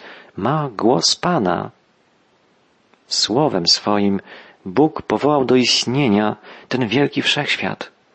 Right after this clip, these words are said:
Utworzył go z niczego, mocą swego słowa. Bóg użył swego głosu nie do destrukcji, ale do tworzenia. Bóg powiedział: „Niech się stanie światło”,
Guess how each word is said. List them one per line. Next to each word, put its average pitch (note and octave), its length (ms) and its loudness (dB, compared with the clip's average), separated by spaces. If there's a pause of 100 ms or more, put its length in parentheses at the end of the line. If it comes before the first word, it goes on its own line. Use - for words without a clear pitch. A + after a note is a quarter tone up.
(640)
Utworzył C3+ 480 2
go C3 300 0 (420)
z G#2+ 160 -4
niczego, A2 640 0 (920)
mocą A#2+ 520 -2
swego - 460 -2
słowa. A2 600 -4 (2000)
Bóg A2 300 2
użył G#2 320 2
swego - 320 0
głosu G2 560 2 (560)
nie D3 220 2
do G#2+ 120 2
destrukcji, G2 840 -2
ale G2 160 -2
do F#2 140 -2
tworzenia. G2+ 680 -4 (580)
Bóg B2+ 180 2
powiedział: B2+ 520 2 (320)
„Niech B2 180 2
się C3+ 180 2
stanie C#3 320 0
światło”, F#2+ 640 -2